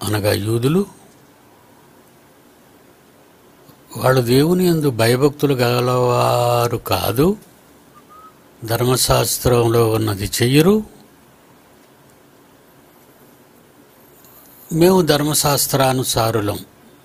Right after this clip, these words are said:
బయటికి. అంటే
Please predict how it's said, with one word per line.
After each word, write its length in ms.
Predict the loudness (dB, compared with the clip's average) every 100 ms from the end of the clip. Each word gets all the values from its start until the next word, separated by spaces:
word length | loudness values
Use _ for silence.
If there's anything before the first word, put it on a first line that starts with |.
| _ _ _ _ _ _ _ _ _ -20 -20 -10
బయటికి. 460 | -2 -2 -4 -16 -16 -18 _ _ _ _ _ _ _ _ _ _ _ -20 -20 -12 -8
అంటే 400 | -2 -2 -2